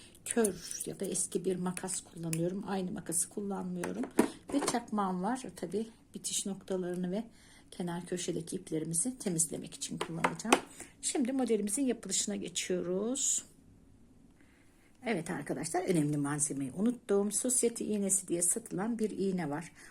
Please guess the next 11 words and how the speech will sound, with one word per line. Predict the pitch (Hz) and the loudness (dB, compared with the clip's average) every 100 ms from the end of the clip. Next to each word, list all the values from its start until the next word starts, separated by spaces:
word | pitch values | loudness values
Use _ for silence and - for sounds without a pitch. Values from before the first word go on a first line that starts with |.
| - | 0
Ucu | 285 285 | 2 4
sivri, | 294 - 240 180 196 - - - | 4 6 4 4 0 -2 -8 0
elimi | 233 214 214 | 4 4 4
yıpratıyor | 214 220 208 202 - 202 | 2 0 -2 -2 -2 0
ama | 190 185 | 0 2
ben | 208 196 | 2 4
bu | 190 | 2
iğnelerle | 175 165 160 - - - | 2 0 -2 -4 -8 -4
çok | 220 208 - | -2 -2 -4
rahat | 175 170 180 - | -6 -6 -6 -8
çalışıyorum. | - - - 165 165 196 | -6 -4 -2 -2 -4 -6